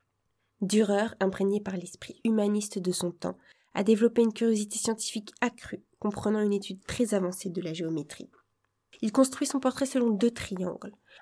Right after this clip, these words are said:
Un triangle isocèle dont les deux côtés de même dimension s'inscrivent autour de la chevelure, et un triangle inversé dessiné par les lignes du col.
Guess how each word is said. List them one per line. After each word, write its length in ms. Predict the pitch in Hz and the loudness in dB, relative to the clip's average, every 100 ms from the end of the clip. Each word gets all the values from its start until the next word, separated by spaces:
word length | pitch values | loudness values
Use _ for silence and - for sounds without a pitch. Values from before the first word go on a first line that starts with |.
| - | 4
Un 100 | 220 | 4
triangle 380 | 220 - 220 202 | 4 2 2 4
isocèle 480 | 190 185 - 190 185 | 4 4 2 -2 0
dont 120 | 180 | 2
les 140 | 180 | 2
deux 140 | 170 190 | 4 2
côtés 280 | 196 190 190 | 0 -2 0
de 120 | 185 | 0
même 180 | 185 180 | 0 0
dimension 500 | - 185 185 - 190 | -2 -2 -2 -6 -8
s'inscrivent 720 | - - 240 233 - 220 208 - | -8 0 0 0 -6 -4 -4 0
autour 320 | 185 190 185 | 0 0 -4
de 100 | 175 | -2
la 100 | 180 | -2
chevelure, 680 | - 170 165 165 180 247 - _ _ - - | -4 -6 -4 -4 -2 -4 -10 _ _ -20 -4
et 100 | - | 4
un 80 | 208 | 4
triangle 320 | 208 262 262 | 6 6 6
inversé 460 | 247 226 220 - 254 | 6 4 0 2 2
dessiné 380 | 220 202 202 202 | 2 0 0 0
par 140 | 196 | 2
les 180 | 190 185 | 2 2
lignes 320 | 175 180 180 | 2 0 0
du 100 | 170 | -2
col. 340 | - - - | -8 -10 -10